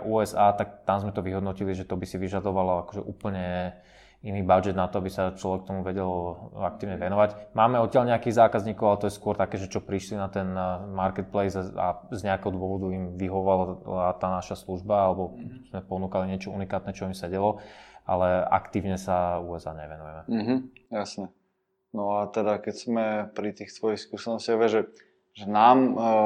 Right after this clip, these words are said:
Speaker 2: ľuďom, čo hlavne sa snažíme podnikať, že v Bratislave alebo na Slovensku alebo v Česku a nedaj Bože nejaké Maďarsko alebo Nemecko,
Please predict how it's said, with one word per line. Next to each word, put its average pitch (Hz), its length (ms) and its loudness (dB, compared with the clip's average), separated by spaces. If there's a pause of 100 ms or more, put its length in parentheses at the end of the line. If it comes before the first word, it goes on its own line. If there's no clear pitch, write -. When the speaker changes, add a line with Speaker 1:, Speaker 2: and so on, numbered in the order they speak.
(160)
Speaker 2:
ľuďom, 117 400 6
čo 110 420 6 (920)
hlavne 107 320 2
sa 107 80 -8
snažíme 110 480 -2
podnikať, 107 400 -4
že 104 160 -10
v 90 160 -10
Bratislave 98 640 -2
alebo 90 120 -2
na 98 120 -4
Slovensku 110 440 -8
alebo 90 240 -2
v - 80 -18
Česku 113 600 -4
a 92 160 -2
nedaj 98 360 -2
Bože 101 280 -10
nejaké 98 600 -6
Maďarsko 95 600 -6
alebo 95 160 -4
Nemecko, 104 520 -2